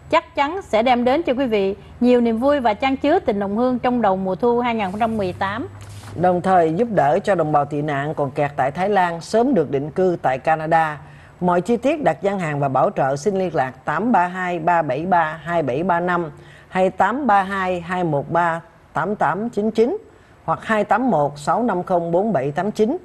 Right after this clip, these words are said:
Speaker 2: Mọi đóng góp xin gửi về Voice P O Box sáu tám không chín bốn một Houston, Texas bảy bảy hai sáu tám.
Speaker 1: Ban tổ chức luôn luôn trân trọng và biết ơn mọi sự đóng góp và bảo trợ của các mạnh thường quân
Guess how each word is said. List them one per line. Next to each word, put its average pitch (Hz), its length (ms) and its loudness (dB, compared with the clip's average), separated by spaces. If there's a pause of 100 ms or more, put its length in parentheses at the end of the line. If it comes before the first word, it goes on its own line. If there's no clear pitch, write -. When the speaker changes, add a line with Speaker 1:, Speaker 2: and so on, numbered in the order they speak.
(320)
Speaker 2:
Mọi 151 180 2
đóng 185 180 2
góp 208 220 2
xin 180 180 -4
gửi 143 220 0
về 160 200 0
Voice 170 480 2
P 175 140 2
O 170 60 2
Box 180 340 0 (240)
sáu 202 260 0
tám 214 320 -2
không 185 280 -2
chín 208 240 -2
bốn 208 200 2
một 143 260 -2
Houston, 180 380 2
Texas 220 540 -2
bảy 139 200 0
bảy 156 260 0
hai 170 200 -4
sáu 180 220 -2
tám. 226 360 0 (1200)
Speaker 1:
Ban 277 240 2
tổ 220 80 2 (100)
chức 359 160 2
luôn 294 160 4
luôn 277 300 2
trân 269 200 2
trọng 208 320 0
và 220 160 2
biết 269 200 -6
ơn 269 320 2
mọi 196 160 2
sự 208 200 -2
đóng 269 220 0
góp 294 340 2
và 208 160 4
bảo 190 200 2
trợ 202 280 0
của 208 180 -2
các 294 260 -2
mạnh 202 240 -2
thường 208 220 0
quân 254 280 0